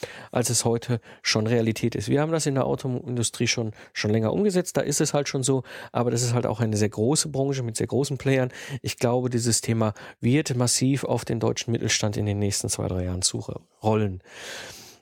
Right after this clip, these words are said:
Ein weiterer Punkt, der dazu kommt, und das ist auch etwas, was sehr, sehr interessant ist zu wissen,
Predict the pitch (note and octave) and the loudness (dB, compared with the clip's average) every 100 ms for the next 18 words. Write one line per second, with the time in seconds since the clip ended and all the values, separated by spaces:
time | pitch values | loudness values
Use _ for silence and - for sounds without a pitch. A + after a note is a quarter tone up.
0 | - D3 F3 - G3 - G3+ G3 F3+ F3 | 2 4 4 0 -2 0 0 2 2 2
1 | - F#3 F#3 F3 - - C#3 D3 D3+ D3 | 0 0 0 -2 -6 -4 0 2 2 0
2 | C3 D3+ D3 C#3+ - - C#3 B2+ - - | 0 0 0 0 -2 -2 0 2 0 0
3 | B2 C#3 C#3 C3+ - - - - C3+ C3 | 0 2 4 0 -4 -18 -18 0 2 2
4 | - B2+ - - C3+ B2+ - - - - | 0 -4 -2 0 0 0 0 -2 -4 -4
5 | B2 A#2+ D#3 E3+ | 0 0 0 -2